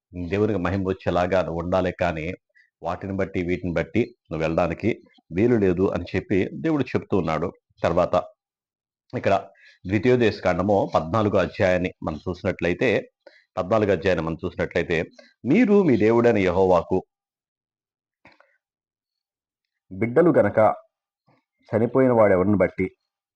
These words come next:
మిమ్మల్ని మీరు కోసుకొనకూడదు, మీ కనుబొమ్మలు మధ్య బోడి చేసుకొనకూడదు.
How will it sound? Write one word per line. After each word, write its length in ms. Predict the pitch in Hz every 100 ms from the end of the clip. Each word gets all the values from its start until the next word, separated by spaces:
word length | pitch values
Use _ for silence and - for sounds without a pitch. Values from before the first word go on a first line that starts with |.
| _ _ _ -
మిమ్మల్ని 300 | 160 214 180
మీరు 480 | 156 131 110 117 -
కోసుకొనకూడదు, 960 | - 139 - - 107 - 90 90 82 - _ _ _ _ _ _ _ _ - 139 117 - _ _ _ - - _ _ _ _ _ _ _ _ _ _ _ _ _ _ _ _ _ _ _ _ _ _ _ _ _ _ _ _ 113
మీ 80 |
కనుబొమ్మలు 840 | 139 131 135 143 131 131 117 104 -
మధ్య 460 | 98 95 - 95 - 90
బోడి 300 | 104 123 127
చేసుకొనకూడదు. 720 | 104 - 101 90 85 82 82